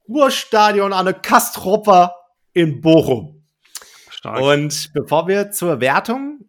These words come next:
Speaker 1: äh, kommen von euch, ne, ihr sollt ja von eins bis zehn eine Punktzahl vergeben. Toni, möchte ich dich erstmal fragen, noch nicht deine Punktzahl verraten, aber ich möchte erstmal gerne wissen,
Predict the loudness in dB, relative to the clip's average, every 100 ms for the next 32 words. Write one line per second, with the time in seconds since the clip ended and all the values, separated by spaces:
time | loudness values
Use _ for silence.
0 | -10 -6 -6 -8 -8 -6 -8 -10 -10 -10
1 | -10 -8 -8 -6 -10 -10 -8 -8 -12 -20
2 | _ -10 -8 -6 -6 -8 -8 -10 -10 -12
3 | -10 -12 -12 -16 -16 -12 -10 -8 -10 -14
4 | _ _ _ -12 -12 -10 -10 -10 -10 -10
5 | -8 -12 -10 -10 -10 -12 -6 -6 -4 -8
6 | -12 _ _ -8 -8 -8 -12 -10 -8 -6
7 | -6 -8 -6 0 0 0 -8 -6 -6 -6
8 | -8 -12 -10 -8 -8 -6 -8 -4 -6 -8
9 | -10 -6 -8 -8 -12 -14 -12 -16 -12 -14
10 | -10 -10 -10 -10 -10 -10